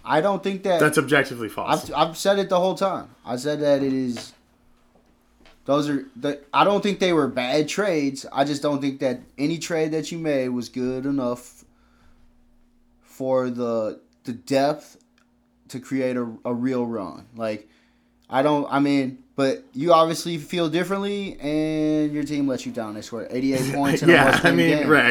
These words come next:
Speaker 2: I really can't. You know, there's not much I can say to, like, actually argue against what you're saying.
Speaker 1: Yeah,
Speaker 2: You know,
Speaker 1: this
Speaker 2: for as
Speaker 1: ain't
Speaker 2: much as I believe that I put together, you know, my best roster. I mean,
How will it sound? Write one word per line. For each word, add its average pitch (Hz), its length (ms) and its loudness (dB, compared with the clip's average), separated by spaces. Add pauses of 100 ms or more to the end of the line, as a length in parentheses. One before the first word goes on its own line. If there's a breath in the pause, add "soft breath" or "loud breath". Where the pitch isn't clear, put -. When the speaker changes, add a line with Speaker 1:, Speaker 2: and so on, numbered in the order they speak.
Speaker 2:
I 139 60 4
really 151 320 4
can't. 147 320 2 (340 loud breath)
You 147 60 2
know, 151 60 8
there's 143 100 6
not 156 120 4
much 147 160 2
I 143 80 4
can 123 140 -2
say 123 220 2
to, 113 100 -2
like, 110 160 -2
actually 110 320 -4
argue 104 340 -2
against 98 400 -6
what 117 200 -4
you're 117 100 -6
saying. 117 300 -4
Speaker 1:
Yeah, 139 200 0
Speaker 2:
You 101 60 -4
know, 101 60 -6
Speaker 1:
this 120 160 -4
Speaker 2:
for - 120 4
as 160 80 2
Speaker 1:
ain't 156 80 0
Speaker 2:
much 113 220 -2
as 110 60 -4
I 101 100 0
believe 104 580 -2 (380 loud breath)
that 120 100 4
I 101 120 6
put 123 180 -2
together, 107 480 0
you 104 140 -12
know, 98 440 -8
my 107 340 4
best 107 460 0
roster. 98 380 -4
I 135 40 -6
mean, 139 200 -4